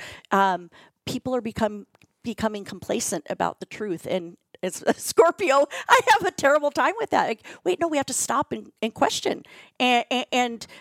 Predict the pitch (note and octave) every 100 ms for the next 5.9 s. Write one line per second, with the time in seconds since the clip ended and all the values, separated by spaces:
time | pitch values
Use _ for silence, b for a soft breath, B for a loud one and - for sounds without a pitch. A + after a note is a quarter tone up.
0 | B A3+ - - B3+ C#4+ D4+ D4 B3+ -
1 | D4+ C#4+ A#3+ G3+ G#3 A3 A3+ - A3 A3
2 | G#3+ A#3 G3+ G3 G#3+ A3+ - - B G#3+
3 | A3 B3+ A3 G#3+ G#3+ - - G#3 G#3+ G#3+
4 | A3 G3 G3+ G#3+ G#3 G3 F#3+ G#3 G#3+ G#3
5 | - G3+ G3+ - C#4+ - C#4+ G#3 G3